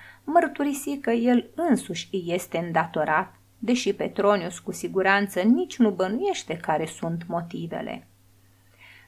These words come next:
Într-adevăr, Petronius nu le bănuia. În zadar ridică ochii de culoare a lunei și se strădui să-și amintească de cel mai mic serviciu făcut lui Aulus sau altcuiva. Nu-și amintea de niciunul,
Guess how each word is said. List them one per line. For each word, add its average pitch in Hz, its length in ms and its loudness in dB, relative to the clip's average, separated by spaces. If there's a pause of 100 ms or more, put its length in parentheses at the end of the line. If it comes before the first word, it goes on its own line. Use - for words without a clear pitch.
Într-adevăr, 330 840 4 (360)
Petronius 175 800 0
nu 202 200 0
le 147 140 0
bănuia. 156 640 -4 (400)
În 247 180 10
zadar 220 580 6
ridică 165 520 0
ochii 185 320 0
de 156 100 -6
culoare 175 480 -4
a 147 160 -2
lunei 180 500 -4
și - 180 -6
se 240 140 -2
strădui 196 540 0
să-și - 340 -4
amintească 170 680 -2
de 160 100 -6
cel 226 340 0
mai 170 160 0
mic 180 200 -6
serviciu 180 640 -4
făcut 185 460 -2
lui 170 280 -8
Aulus 180 640 2
sau 170 320 -2
altcuiva. 165 760 0 (560)
Nu-și 262 320 2
amintea 196 680 0
de 190 140 -2
niciunul, 254 760 0